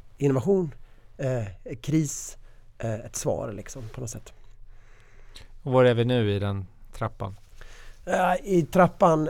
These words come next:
Speaker 1: i alla fall om, ja, det beror på vilken trappa, men jag tänker om man tar den breda internet- och digitaliserings-,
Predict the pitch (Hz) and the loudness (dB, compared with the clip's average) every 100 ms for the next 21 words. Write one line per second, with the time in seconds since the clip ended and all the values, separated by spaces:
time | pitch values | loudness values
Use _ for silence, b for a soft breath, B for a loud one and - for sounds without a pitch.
0 | - 170 170 160 185 196 196 170 165 123 | 0 4 4 6 4 4 2 -2 -4 -2
1 | 147 135 151 135 175 156 175 165 175 156 | -6 -4 -4 0 2 2 2 2 2 2
2 | 151 165 156 170 147 - 160 156 156 156 | 2 2 2 2 0 0 0 2 2 2
3 | 156 151 147 147 143 143 170 160 147 151 | 0 2 0 -2 -4 2 4 4 4 2
4 | 147 165 135 165 - - 135 143 151 135 | 2 2 2 0 0 0 -2 0 0 0
5 | 165 143 131 123 - | 2 2 2 -2 -8